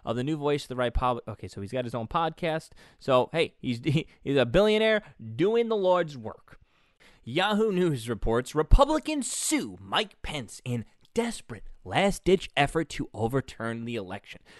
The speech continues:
Before we get into the, the, the story of this, how many times has this been our desperate last-ditch effort? We're literally on our thirtieth last-ditch effort.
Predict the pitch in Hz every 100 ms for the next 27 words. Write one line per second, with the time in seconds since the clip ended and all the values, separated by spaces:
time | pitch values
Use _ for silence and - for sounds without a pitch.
0 | - - - - 294 240 127 92 90 -
1 | 80 _ - 110 - 101 - - 151 90
2 | 78 - - - - - - - - 277
3 | 339 330 254 - 202 160 120 123 156 185
4 | - 147 147 120 120 101 92 160 196 -
5 | - - 107 104 139 - - 123 - 107
6 | - 90 - 160 262 220 175 151 135 139
7 | 117 101 - 139 139 123 110 - - -
8 | 107 98 - 104 95 - 90 - 85